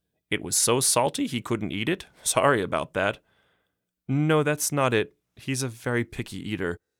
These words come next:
Some things he just doesn't like." My throat felt tight, and it was hard to get the words out. "Well, that's too bad. But how can he know he doesn't like it if he doesn't try it? If he tried it, he'd see."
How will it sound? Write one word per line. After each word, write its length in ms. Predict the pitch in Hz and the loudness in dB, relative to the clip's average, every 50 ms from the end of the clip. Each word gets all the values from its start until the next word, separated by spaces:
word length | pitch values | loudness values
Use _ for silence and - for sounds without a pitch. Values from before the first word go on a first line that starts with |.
| _ _ - | _ _ -2
Some 220 | - - 131 131 | 0 0 2 2
things 240 | 123 135 131 120 - | 2 2 0 0 0
he 80 | - 113 | -2 -2
just 240 | 95 113 104 - | -2 -2 -2 0
doesn't 280 | - 104 98 104 - - | 0 -2 -2 -2 -4 -4
like." 340 | 92 90 85 82 - - _ _ _ _ _ _ _ _ _ _ _ _ _ _ _ _ _ | -6 -6 -6 -6 -10 -18 _ _ _ _ _ _ _ _ _ _ _ _ _ _ _ _ _
My 200 | - 98 90 90 | -8 -6 -4 -6
throat 360 | 90 - - 98 95 92 - | -6 -6 -4 -2 -2 -2 -4
felt 300 | - - - 85 - - | -6 -8 -8 -8 -8 -8
tight, 320 | - - - 85 80 - - _ _ _ _ _ _ - | -10 -8 -8 -6 -8 -8 -14 _ _ _ _ _ _ -12
and 120 | - 92 | -10 -10
it 80 | 82 - | -8 -8
was 140 | 90 90 | -8 -10
hard 300 | - - 98 90 85 85 - | -6 -4 -4 -4 -4 -6 -10
to 80 | - - | -14 -12
get 240 | - 78 - _ - | -10 -10 -10 _ -12
the 80 | 76 | -10
words 320 | 80 85 82 80 - - - | -8 -8 -10 -10 -10 -12 -12
out. 240 | 71 - - - _ _ _ _ _ _ _ _ _ _ _ _ - - | -12 -12 -14 -16 _ _ _ _ _ _ _ _ _ _ _ _ -4 -2
"Well, 160 | 135 113 - | -2 0 0
that's 240 | - 117 135 - - | 0 0 0 0 -2
too 200 | - - - - | -4 -6 -8 -8
bad. 440 | - - - - - 92 - - _ _ _ _ _ _ _ - | -10 -10 -8 -4 -4 -4 -6 -6 _ _ _ _ _ _ _ 0
But 120 | - 135 | 0 2
how 140 | 135 156 160 | 4 2 0
can 160 | 156 - 165 | 2 2 2
he 140 | 156 156 160 | 2 4 4
know 180 | 160 160 165 160 | 4 4 4 4
he 100 | 156 160 | 4 2
doesn't 300 | 147 151 147 151 151 - | 2 2 0 0 0 0
like 240 | - 165 185 190 - | 2 0 0 0 -4
it 80 | - | -8
if 120 | - - - | -8 -8 -8
he 40 | |
doesn't 280 | - - - - 131 135 | -6 -4 -4 -2 -4 -2
try 260 | - - - 185 190 | 0 2 4 4 4
it? 180 | - - - - _ _ _ _ _ _ - | 2 0 -4 -8 _ _ _ _ _ _ -10
If 100 | 277 - | -4 0
he 80 | 311 294 | 0 2
tried 300 | - - 196 214 277 131 | 4 4 4 4 4 4
it, 100 | 107 107 | 2 0
he'd 200 | 123 143 135 110 | -2 -2 2 2
see." 420 | - - 110 104 73 - - - | 2 2 2 0 -4 -6 -12 -18